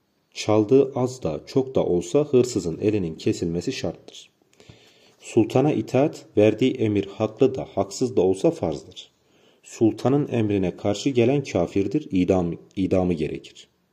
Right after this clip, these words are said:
Hmm. Burada yazarın kendi şeyi var, karşılığı var. Diyor ki, "Bu iddialara şöyle cevap veririz. Görüşleri son derece yanlış olup küfür ve ilhada yakındır. Zira ileri sürdükleri iddialar Kur'an-ı Red ve sünnetle icma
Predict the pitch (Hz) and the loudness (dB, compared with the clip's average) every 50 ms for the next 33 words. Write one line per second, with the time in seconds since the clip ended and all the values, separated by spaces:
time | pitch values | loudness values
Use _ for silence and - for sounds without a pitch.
0 | _ _ 92 87 80 76 71 - _ _ _ _ _ _ _ _ - _ _ _ | _ _ -8 -8 -8 -10 -12 -16 _ _ _ _ _ _ _ _ -20 _ _ _
1 | _ _ _ _ _ _ _ _ _ _ _ _ - _ _ _ _ _ _ _ | _ _ _ _ _ _ _ _ _ _ _ _ -20 _ _ _ _ _ _ _
2 | _ - - - - - 113 95 90 104 98 110 110 123 127 123 117 104 101 98 | _ -20 -20 -20 -14 -12 -12 0 2 6 6 6 8 6 6 6 6 4 4 4
3 | 92 98 98 104 110 101 - - 101 98 98 95 95 - - 95 87 76 76 76 | 4 4 2 2 2 0 0 0 0 0 0 -2 -4 -2 0 0 0 0 -2 -6
4 | - - - 92 90 - - - 101 104 92 92 120 131 - 214 214 - - 107 | -10 -6 -4 -4 -4 -2 -2 0 2 2 2 2 0 0 0 -2 -4 0 0 -2
5 | 90 123 139 151 147 - 113 104 104 110 123 139 139 - 139 123 104 98 85 - | 2 4 4 4 6 6 4 6 6 6 4 4 4 6 4 6 6 6 4 2
6 | 82 78 76 78 - - 78 - 73 71 - - - _ _ _ - - - - | -2 -4 -4 -6 -8 -10 -10 -8 -10 -12 -12 -16 -20 _ _ _ -20 -20 -20 -20
7 | - - - _ _ _ _ 113 113 120 123 - - - 151 143 139 - - 139 | -20 -20 -20 _ _ _ _ 4 4 4 4 0 2 4 4 4 4 2 2 4
8 | 143 135 127 127 117 95 110 110 95 98 98 101 110 120 117 - - 87 82 85 | 4 6 6 4 4 4 4 4 6 6 4 4 0 0 -2 0 -2 -2 -2 -2
9 | - - - - _ _ - - 113 - - 143 123 104 90 87 - 110 113 101 | -6 -6 -18 -20 _ _ -2 -2 -2 2 4 2 4 4 4 2 2 2 0 0
10 | 85 92 95 90 107 95 82 - - 87 - - - - - - _ _ - - | 2 0 2 4 4 4 4 2 -2 -10 -10 -10 -14 -20 -20 -20 _ _ -20 -20
11 | - - - - - _ - - _ _ _ _ - 117 143 135 104 82 - - | -20 -20 -20 -20 -20 _ -20 -20 _ _ _ _ 4 4 6 6 6 2 2 0
12 | 95 101 113 120 131 - - 113 98 101 101 101 - 113 110 113 113 107 - 87 | 2 4 4 4 4 4 4 4 4 4 0 2 4 4 4 4 2 2 -2 -2
13 | 80 78 90 107 113 - - - 107 104 104 104 107 107 92 98 117 117 117 113 | 0 2 0 -2 -2 -4 -4 -2 2 2 4 2 2 0 2 2 2 0 2 2
14 | 123 123 123 - - 104 98 98 113 120 - - 117 107 - 98 95 - - 107 | 2 2 2 0 -2 -2 0 0 -2 -4 0 2 2 2 2 0 -6 -4 -2 0
15 | 110 120 - | 0 0 -2